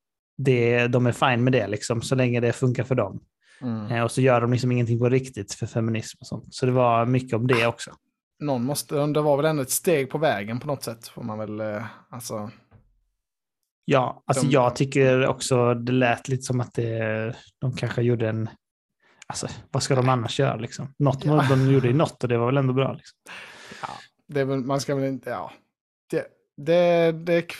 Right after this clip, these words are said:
Speaker 2: kan man väl kritisera för kanske, men då, jag tycker, alltså, det är väl inte, det är väl inte bara deras fel i så fall. Eh, de gjorde nog
Speaker 1: Nej.
Speaker 2: vad de kunde, tänker jag. Men, eh, den, det låter ju lite mer så som jag, eh,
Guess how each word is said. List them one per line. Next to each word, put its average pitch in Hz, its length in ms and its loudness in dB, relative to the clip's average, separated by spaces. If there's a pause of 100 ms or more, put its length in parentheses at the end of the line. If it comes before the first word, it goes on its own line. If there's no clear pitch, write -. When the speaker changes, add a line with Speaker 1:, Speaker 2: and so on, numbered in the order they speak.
Speaker 2:
kan 180 140 0
man 175 120 0
väl 165 80 -2
kritisera 147 560 -2
för 101 160 -6
kanske, 104 280 -8
men 113 160 -4
då, 120 80 -4
jag 120 420 -4
tycker, 127 380 -10
alltså, 117 300 -12 (800)
det 143 80 -6
är - 20 -4
väl 135 80 0
inte, 127 140 -2
det 131 320 -6
är 135 40 0
väl 143 60 0
inte 131 140 -4
bara 131 300 2
deras 117 380 -2
fel - 280 -10 (100)
i - 100 -16
så 104 120 -12
fall. 92 240 -14 (380)
Eh, 69 640 -12
de 151 160 -2
gjorde 190 180 2
nog 202 100 6
Speaker 1:
Nej. 262 100 8
Speaker 2:
vad 113 80 0
de 120 60 -4
kunde, 135 340 -2 (140)
tänker 117 240 -8
jag. 92 100 -12 (160)
Men, 190 360 0
eh, 196 100 4
den, 156 380 0
det 208 260 2
låter 214 300 -2
ju 202 60 -2
lite 208 160 -2
mer 170 200 2
så 139 240 -2
som 131 160 -6
jag, 104 440 -4
eh, 110 480 -6